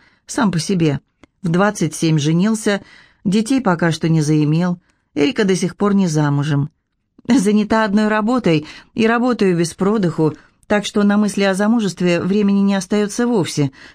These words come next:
как бы в шутку добавила она. Мне отчего-то показалось, что у неё значительный любовный опыт, всё в ней наталкивало на подобные мысли. Первой заговорила о Китару она. «Аки теперь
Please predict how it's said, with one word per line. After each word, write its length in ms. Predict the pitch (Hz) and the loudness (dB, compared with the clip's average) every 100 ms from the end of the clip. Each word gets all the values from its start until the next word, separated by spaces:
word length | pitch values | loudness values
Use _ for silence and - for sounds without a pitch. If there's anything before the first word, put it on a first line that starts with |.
| - | -4
как 180 | 170 | -2
бы 120 | 160 175 | 0 -2
в 40 | |
шутку 320 | - 170 160 | -2 -4 -2
добавила 560 | 160 185 185 156 143 143 | -2 2 2 0 0 0
она. 280 | 143 143 135 _ _ _ - | 0 0 -4 _ _ _ -4
Мне 240 | 160 160 | 0 2
отчего-то 400 | 151 - 156 151 | 0 -2 -2 -2
показалось, 600 | 143 147 156 170 180 156 - - - | -4 -2 0 0 0 -2 -8 -20 -16
что 220 | - 180 | -6 -2
у 60 | 170 | 0
неё 260 | 170 170 165 | 2 0 0
значительный 640 | 175 165 202 180 165 156 | 0 0 -2 -2 0 2
любовный 460 | 156 151 160 160 160 | 2 0 0 0 0
опыт, 420 | 240 262 156 160 - - - - | 0 0 -2 -4 -14 -20 -20 -14
всё 240 | - 285 | -4 0
в 60 | 196 | 2
ней 180 | 180 | 2
наталкивало 640 | 165 170 185 208 190 185 185 | 2 0 0 -2 0 0 0
на 120 | 180 | 0
подобные 500 | 185 180 165 175 190 | 0 0 0 0 2
мысли. 460 | 208 170 - 143 - _ _ _ _ _ | 0 -2 -2 -4 -4 _ _ _ _ _
Первой 360 | 202 214 214 233 | -2 0 0 0
заговорила 540 | 196 160 165 170 165 | 0 0 0 0 0
о 80 | 165 | -2
Китару 440 | 165 160 185 196 | -4 -2 -2 0
она. 400 | 170 151 147 143 _ _ _ - | 0 2 0 -2 _ _ _ -12
«Аки 320 | - 180 185 180 | -2 -2 0 -2
теперь 480 | 180 170 196 180 | -2 0 0 0